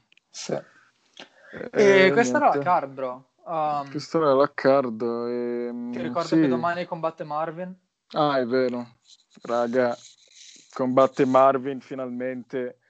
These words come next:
Speaker 2: Ah, speriamo vinca, ovviamente, perché tra-, contro chi combatte di nuovo?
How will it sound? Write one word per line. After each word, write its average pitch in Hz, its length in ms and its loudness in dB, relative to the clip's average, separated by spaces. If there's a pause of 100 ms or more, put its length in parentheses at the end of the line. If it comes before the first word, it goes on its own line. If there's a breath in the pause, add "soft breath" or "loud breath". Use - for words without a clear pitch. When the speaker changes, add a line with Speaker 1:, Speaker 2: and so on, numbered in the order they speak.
(920 soft breath)
Speaker 2:
Ah, 127 640 -2
speriamo 151 540 0
vinca, 143 400 -6
ovviamente, 123 1300 -8
perché 117 960 -6
tra-, 147 160 -6
contro 143 300 -2
chi - 120 -10
combatte 180 460 -2
di 120 80 -4
nuovo? 117 560 -10